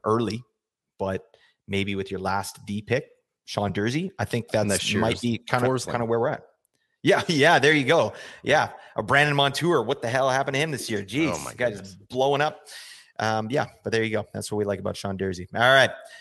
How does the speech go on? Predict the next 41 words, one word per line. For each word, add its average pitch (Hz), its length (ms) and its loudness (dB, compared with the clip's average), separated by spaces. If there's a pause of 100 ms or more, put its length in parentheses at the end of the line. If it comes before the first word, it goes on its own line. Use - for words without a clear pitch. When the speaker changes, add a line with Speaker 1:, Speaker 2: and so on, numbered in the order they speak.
(540)
Speaker 1:
let's - 100 -12
keep 135 160 -6
going. 135 260 2 (680)
Next 117 240 0
award, 110 340 0 (500)
the 104 160 -2
Eric 104 180 0
Lindros 101 400 -4
Award. 92 380 -8
Must 139 300 0
roster 139 280 2
player. 120 520 2 (280)
This 156 200 0
is 135 100 -6
the 123 180 2
information 135 580 0
you 120 140 -2
need 123 480 -2
to - 80 -12
crush - 320 -6
your 107 100 -2
opponents, 104 440 -4
all 98 80 -2
right? 113 200 2
And 104 140 -6
T 135 160 -6
J's 110 240 -4
got 107 240 -2
one 110 240 -4
locked 107 320 -2
and 101 80 -6
loaded. 107 320 0
What 120 140 -4
do 123 40 -4
you 123 60 -2
got 120 240 -2
for 123 60 -4
the 117 160 -6
Eric 131 340 0
Lindros 123 580 0
Award? 104 380 -6